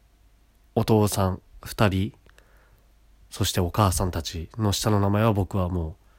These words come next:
う覚えてますよ。ただ、外でまた会った時に、やっぱりよ-、よ-、呼びにくいんですよね、下の名前だけで。うん。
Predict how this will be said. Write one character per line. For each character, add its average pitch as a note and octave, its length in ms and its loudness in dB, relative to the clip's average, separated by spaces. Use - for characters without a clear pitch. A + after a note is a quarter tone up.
う A2 60 -2
覚 F#2 140 2
え - 20 2
て F2 80 -8
ま D#2+ 100 -4
す - 120 -6
よ。 B2+ 120 -2
た C3+ 120 4
だ、 G2+ 180 4
外 A2+ 300 2
で F#2+ 180 4
ま G2 200 0
た G2 120 0
会 G2+ 60 2
っ - 20 -20
た G#2+ 140 -4
時 G2+ 180 0
に、 B2 320 0
や F#2+ 100 -8
っ - 40 2
ぱ - 80 12
り F2+ 80 0
よ-、 F#2+ 80 2
よ-、 A2+ 280 0
呼 A#2 120 2
び A2+ 100 4
に A#2 80 2
く A#2 100 0
い G#2+ 40 2
ん G2 40 2
で F2+ 60 -2
す - 100 -6
よ G#2+ 60 2
ね、 A#2 100 2
下 - 160 0
の G2+ 120 6
名 G2 100 4
前 G2+ 140 6
だ G2 100 4
け G2+ 120 -4
で。 F#2+ 160 -2
う G2 100 2
ん。 D#2+ 180 0